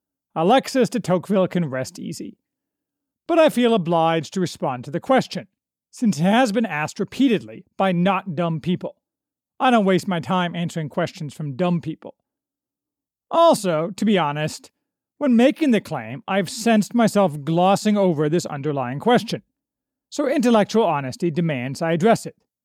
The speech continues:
My focus here, therefore, is limited to equality and liberty as those terms are actually used by the modern left, not on philosophical abstractions.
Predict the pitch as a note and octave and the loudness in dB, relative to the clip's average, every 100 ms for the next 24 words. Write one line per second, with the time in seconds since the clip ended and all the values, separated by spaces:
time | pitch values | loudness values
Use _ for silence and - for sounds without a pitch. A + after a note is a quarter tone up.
0 | _ _ _ _ _ _ _ _ _ _ | _ _ _ _ _ _ _ _ _ _
1 | _ G#3 G3+ - D4 E4+ A3 D#3+ - C#4 | _ 0 0 4 4 4 2 -2 0 2
2 | B3+ A2+ A#2 _ _ F3 F3+ G#3 - B2 | 2 0 -6 _ _ -2 2 2 0 -8
3 | A#2+ - _ _ - A3+ E3 F#3 G#3+ D4 | -8 -12 _ _ -6 -2 0 4 6 4
4 | C#4 F3+ E3 - F#3 - - A3+ C4 B3+ | 4 2 2 0 -2 -2 2 4 4 2
5 | B3+ G#3 F3+ E3 E3 F3+ F3 _ _ _ | 0 0 0 0 0 0 0 _ _ _
6 | _ _ A#3 E3 F3 A#3+ B3 - G#3 F#3+ | _ _ -4 0 4 4 2 0 0 0
7 | G3 - F3 - F#3+ F3+ E3+ C4 A#3+ C#3+ | -2 -6 -6 -6 -2 -2 2 2 2 0
8 | A2+ F3+ F3 E3 C3 C3 D#3 G3+ A#2+ - | -2 -2 0 0 -2 -4 0 0 0 -8
9 | - _ _ _ _ - D4 B3 B3 G#3+ | -20 _ _ _ _ -2 4 4 4 -2
10 | - D#3 C#3 F3 A#2+ - D#3 C3+ - A#3 | -2 -4 -4 -6 -6 -6 -8 -6 0 0
11 | G#3 - - - | 0 -6 -16 -20